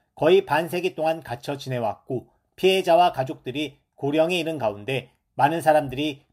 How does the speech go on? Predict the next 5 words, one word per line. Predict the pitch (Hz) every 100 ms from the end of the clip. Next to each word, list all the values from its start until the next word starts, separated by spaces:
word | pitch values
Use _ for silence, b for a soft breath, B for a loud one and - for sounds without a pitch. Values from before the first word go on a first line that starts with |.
| _
비극적으로 | 147 170 - 160 156 170
세상을 | 156 175 190 190 185
떠나고 | 156 151 139
있다고 | 135 107 117 147 156 _
지적했습니다. | - 165 - 131 - 101 92 98